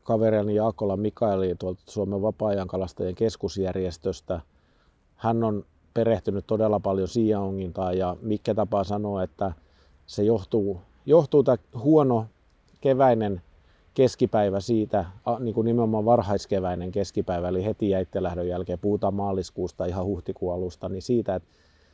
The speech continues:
se sukasmato ei oo vielä kuoriutunut, se kala, siika syö niitä pieniä tokkoja, ja kun on aurinkoinen päivä, niin ne tokot kaivautuu herkästi tonne hiekkaan.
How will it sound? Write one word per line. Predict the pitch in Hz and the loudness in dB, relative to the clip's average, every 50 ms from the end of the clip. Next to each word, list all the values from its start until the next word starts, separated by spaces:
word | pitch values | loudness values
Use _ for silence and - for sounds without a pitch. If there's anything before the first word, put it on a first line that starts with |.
| _ _ _ _ | _ _ _ _
se | - - 113 | -6 -6 -4
sukasmato | - - 151 - 180 165 117 - 127 127 - - 156 135 117 | -4 -4 -4 -2 -2 -2 -2 -2 -4 -4 0 4 4 6 6
ei | 110 104 | 6 4
oo | 101 98 95 | 2 2 0
vielä | 104 95 | -2 -4
kuoriutunut, | - - 131 135 139 131 127 120 117 107 - 117 110 107 107 98 - _ _ _ _ _ _ _ _ _ _ _ _ _ _ _ _ _ _ _ _ | -2 0 2 2 4 4 2 2 0 0 -2 -4 -2 -2 -4 -4 -6 _ _ _ _ _ _ _ _ _ _ _ _ _ _ _ _ _ _ _ _
se | - - 110 101 | -8 -8 -6 -2
kala, | - 131 139 139 135 120 107 - _ - | 0 2 4 4 4 4 2 -2 _ -18
siika | - - 147 143 135 - 107 95 | -4 0 2 2 2 2 -2 -2
syö | - 127 131 127 113 | 2 4 4 4 4
niitä | 107 104 101 - 110 98 | 4 0 0 0 -2 0
pieniä | - 131 131 117 107 98 95 | 2 2 2 4 2 0 0
tokkoja, | - 127 127 - _ _ - 107 101 98 92 95 - _ _ _ _ _ _ - | 2 0 0 0 _ _ 0 2 2 2 0 -2 -6 _ _ _ _ _ _ -8
ja | 101 | -6
kun | - - 147 147 | -2 -2 0 0
on | 135 120 120 | 0 0 2
aurinkoinen | 131 135 131 127 113 104 104 95 95 90 | 2 2 2 2 2 0 0 -2 -2 -2
päivä, | - 113 110 110 113 104 98 92 87 92 - _ _ _ _ | -2 0 2 2 2 2 2 -2 -2 -6 -14 _ _ _ _
niin | - 98 101 | -8 -6 -4
ne | 104 101 | -4 -2
tokot | - 123 117 - 143 123 - | -2 -2 0 0 0 -2 0
kaivautuu | - 110 110 113 104 98 92 87 - 98 95 | -2 -2 0 0 0 0 -2 -2 -2 -4 -2
herkästi | 92 104 110 95 107 90 - 92 | -2 -2 -2 -2 -4 -6 -6 -8
tonne | 82 92 90 98 90 80 | -8 -6 -6 -6 -6 -2
hiekkaan. | 107 113 110 92 - _ _ - 78 76 - | 0 0 0 0 -2 _ _ -8 -8 -8 -8